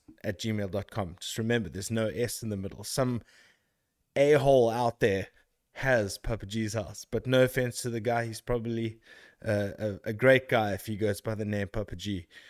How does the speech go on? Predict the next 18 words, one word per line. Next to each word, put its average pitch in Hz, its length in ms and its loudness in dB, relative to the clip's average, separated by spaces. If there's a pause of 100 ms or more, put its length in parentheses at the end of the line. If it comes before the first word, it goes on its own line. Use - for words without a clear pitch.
(340)
Um, 101 400 -4
even 175 240 0
though 160 120 4
I 160 120 4
don't 151 240 2
really 156 280 2
like 143 280 -4
to 143 80 -6
go 143 240 0
by 139 200 4
that 135 220 2
name 196 320 2
anymore, 226 460 2
but, 247 320 -2 (120)
uh, 381 400 2
we'll 285 260 -4
discuss 269 440 -4
that, 180 300 0